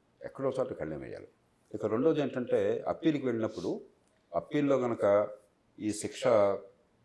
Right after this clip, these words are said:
శిక్షను ఆపటం వేరు, స్టే చేయటం వేరు, దానివల్ల ఉపయోగం లేదు. ఇది అనర్హతకి. అసలు తీర్పునే స్టే చేశారనుకోండి, కన్విక్షన్నే స్టే చేశారనుకోండి, అప్పుడు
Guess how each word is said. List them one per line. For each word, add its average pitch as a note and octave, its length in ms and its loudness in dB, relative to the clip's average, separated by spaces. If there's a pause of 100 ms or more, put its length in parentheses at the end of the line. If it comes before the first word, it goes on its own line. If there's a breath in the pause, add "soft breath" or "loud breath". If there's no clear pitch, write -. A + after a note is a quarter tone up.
(160)
శిక్షను D#3 460 -2
ఆపటం C3+ 460 2
వేరు, F2 160 0
స్టే - 220 -6
చేయటం F2 340 -4
వేరు, B1+ 260 -8
దానివల్ల F#2+ 300 -2
ఉపయోగం E2 380 0
లేదు. C2 260 -4
ఇది E2 500 -2 (340)
అనర్హతకి. E2 560 -6 (680)
అసలు G2+ 200 -4
తీర్పునే F3+ 640 4
స్టే C#3+ 240 0
చేశారనుకోండి, G2 680 -2 (1120)
కన్విక్షన్నే C#3+ 560 0
స్టే A#2+ 160 -2
చేశారనుకోండి, F2 580 -2
అప్పుడు B2+ 480 0